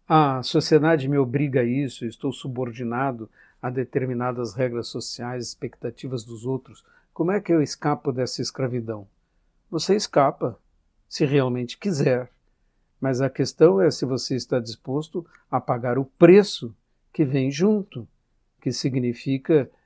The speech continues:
não ter bens, por exemplo, eh, seguir um caminho radical dentro de si mesmo, um caminho de estudo, renúncia, qualquer coisa que significa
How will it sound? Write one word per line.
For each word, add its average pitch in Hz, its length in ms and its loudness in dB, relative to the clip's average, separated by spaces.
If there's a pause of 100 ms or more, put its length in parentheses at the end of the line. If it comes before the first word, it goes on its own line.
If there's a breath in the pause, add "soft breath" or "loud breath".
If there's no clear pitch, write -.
(120)
não 123 240 -2
ter 123 180 -2
bens, 170 480 6
por 127 200 -6
exemplo, 143 760 0 (800)
eh, 131 140 -2
seguir 131 480 0
um 123 140 -2
caminho 120 560 -2
radical 131 880 -2 (1300)
dentro 131 540 2
de 117 160 -8
si 151 220 0
mesmo, 131 600 0 (380)
um 135 140 -2
caminho 127 440 0
de 117 100 -10
estudo, 131 760 -2
renúncia, 127 840 -2 (560)
qualquer 139 400 2
coisa 135 600 0 (320)
que 160 100 0
significa 135 760 -4